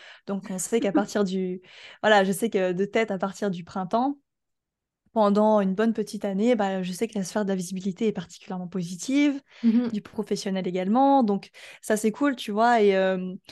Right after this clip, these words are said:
Speaker 1: oui, mais ça peut être tout à fait autre chose, ça peut être, euh, bah, j'en sais rien, le couple, euh, le mariage, euh, ça peut être les réseaux, enfin, peu importe, hein. Enfin, les réseaux, le... pas forcément que les réseaux sociaux, mais les réseaux
Speaker 2: Bien
Speaker 1: en
Speaker 2: sûr.
Speaker 1: général, les groupes, tout ça.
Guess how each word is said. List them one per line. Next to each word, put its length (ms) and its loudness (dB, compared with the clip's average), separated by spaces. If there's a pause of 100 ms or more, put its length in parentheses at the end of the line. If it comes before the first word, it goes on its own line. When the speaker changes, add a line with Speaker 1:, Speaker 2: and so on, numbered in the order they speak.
(160)
Speaker 1:
oui, 100 6
mais 80 4
ça 140 0
peut 100 0
être 180 -2
tout 80 -4
à 60 0
fait 140 -4
autre 160 -2
chose, 240 0
ça 160 -4
peut 120 -4
être, 320 -2
euh, 200 -4
bah, 180 -6
j'en 160 -8
sais 160 -8
rien, 340 0
le 120 0
couple, 540 -6
euh, 220 -4
le 80 -4
mariage, 760 0
euh, 180 -2 (580)
ça 140 -8
peut 140 -8
être 140 -8
les 100 -6
réseaux, 400 2
enfin, 180 0
peu 120 -4
importe, 380 -2
hein. 80 -2
Enfin, 240 -2
les 160 0
réseaux, 300 0
le... 340 -8
pas 60 -8
forcément 300 -6
que 100 -8
les 100 -6
réseaux 200 -4
sociaux, 320 -6
mais 100 0
les 120 -6
réseaux 220 2
Speaker 2:
Bien 120 6
Speaker 1:
en 0 -
Speaker 2:
sûr. 160 2
Speaker 1:
général, 380 0
les 100 -2
groupes, 260 -4
tout 100 -12
ça. 200 -8